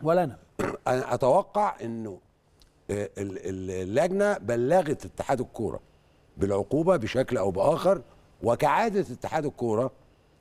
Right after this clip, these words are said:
Speaker 2: إن هو بيعتمد
Speaker 1: بلونت.
Speaker 2: على مبدأ التسريبات.
Speaker 1: وبالونة الاختبار.
Speaker 2: آه،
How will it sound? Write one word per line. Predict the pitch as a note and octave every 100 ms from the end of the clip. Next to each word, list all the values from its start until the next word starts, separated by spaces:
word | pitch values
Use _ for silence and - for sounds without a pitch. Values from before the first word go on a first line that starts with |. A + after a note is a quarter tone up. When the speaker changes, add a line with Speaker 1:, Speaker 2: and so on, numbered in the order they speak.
| -
Speaker 2:
إن | G#2
هو | B2+ E3+ E3
بيعتمد | B2 D#3 E3
Speaker 1:
بلونت. | F#3+ E3+ A2+
Speaker 2:
على | G2 C3 D#3+ - - _ -
مبدأ | B2 D3+ C3 E3+ - - _ _ _ _ -
التسريبات. | G#2 - G#2 - G#2 G#2+ A#2 F#2+ - - -
Speaker 1:
وبالونة | C#3+ E3 E3+ D3+
الاختبار. | C#3+ - C3+ A#2 -
Speaker 2:
آه، | A#2 G#2+